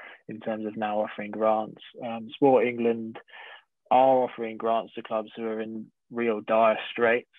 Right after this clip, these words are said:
um, and there is a process for that. The problem is, is that those clubs don't know whether they'll get that grant at the moment. So how can you vote on continuing the season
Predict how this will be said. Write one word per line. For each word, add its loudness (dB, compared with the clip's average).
um, -10
and -10
there -2
is -4
a -2
process 0
for 2
that. -6
The -6
problem 4
is, 2
is -4
that 0
those 2
clubs -2
don't 2
know -2
whether 0
they'll 0
get 0
that -2
grant -2
at -4
the -8
moment. -2
So -4
how 0
can -8
you -4
vote 4
on -12
continuing -8
the -12
season -4